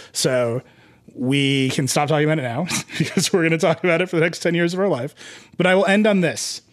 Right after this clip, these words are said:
the most Vergecast wonky thing. So I'm reading the complaints, I get to the counts, and I notice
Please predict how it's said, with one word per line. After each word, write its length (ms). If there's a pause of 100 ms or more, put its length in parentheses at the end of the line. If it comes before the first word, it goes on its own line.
(300)
the 220
most 320
Vergecast 840 (260)
wonky 720
thing. 480 (680)
So 200
I'm 100
reading 300
the 60
complaints, 640
I 60
get 160
to 80
the 80
counts, 460 (800)
and 100
I 80
notice 600